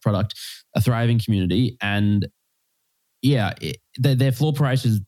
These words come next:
quote unquote, relatively low. It's, like, point one two or something. Um, they minted out at point oh eight. So it's <laughs> only a fifty percent increase, um, from mint in a few months. But,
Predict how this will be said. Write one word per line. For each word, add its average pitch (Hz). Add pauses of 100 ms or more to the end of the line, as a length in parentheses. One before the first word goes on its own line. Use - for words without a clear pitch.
quote 120
unquote, 110
relatively 110
low. 107
It's, 113
like, 98 (100)
point 107
one 104
two 131
or 135
something. 135 (320)
Um, 104
they 98
minted 107
out 104
at -
point 113
oh 101
eight. 104
So -
it's 98 (200)
<laughs> -
only 131
a 107
fifty 120
percent 120
increase, 110 (300)
um, 104
from 110
mint 110
in 104
a 107
few 113
months. 107
But, 98